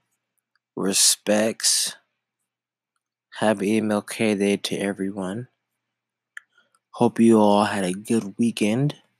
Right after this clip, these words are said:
Hope you all enjoying your Monday, whether you're at work, whether you're on the bus,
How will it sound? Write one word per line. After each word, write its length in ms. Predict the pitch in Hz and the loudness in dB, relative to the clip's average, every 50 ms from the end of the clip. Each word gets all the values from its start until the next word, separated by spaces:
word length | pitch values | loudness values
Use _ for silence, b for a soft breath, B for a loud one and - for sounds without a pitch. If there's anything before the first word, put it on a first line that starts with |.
| _ _ _ _ _ _ _ _ _ _ | _ _ _ _ _ _ _ _ _ _
Hope 260 | - - 113 104 - | 0 2 2 2 4
you 140 | 107 110 107 | 4 4 4
all 160 | 107 107 107 | 4 4 4
enjoying 500 | 104 107 107 101 107 107 107 107 104 98 | 2 0 -2 -4 -4 -4 -4 -4 -4 -6
your 80 | 101 101 | -6 -6
Monday, 640 | 107 107 110 110 113 110 101 107 107 113 127 139 143 | -6 -4 -4 -4 -2 -2 -2 -2 -2 -4 -4 -4 -4
whether 300 | 135 113 107 98 95 95 | -2 0 0 2 2 2
you're 120 | 95 92 | 0 0
at 280 | 87 85 76 76 78 80 | 0 0 -2 -4 -4 -4
work, 380 | 92 95 104 127 139 - - - - | -2 -2 0 -2 -2 -4 -8 -10 -6
whether 340 | 92 98 98 98 - - 87 | -4 -2 -2 -2 -4 -6 -6
you're 400 | 87 87 92 92 95 90 87 85 | -6 -4 -4 -6 -6 -6 -8 -10
on 140 | 80 80 | -12 -14
the 60 | - - _ | -18 -18 _
bus, 600 | - 101 107 117 127 135 - - - - - - | -4 -2 2 2 2 4 4 4 2 2 0 -2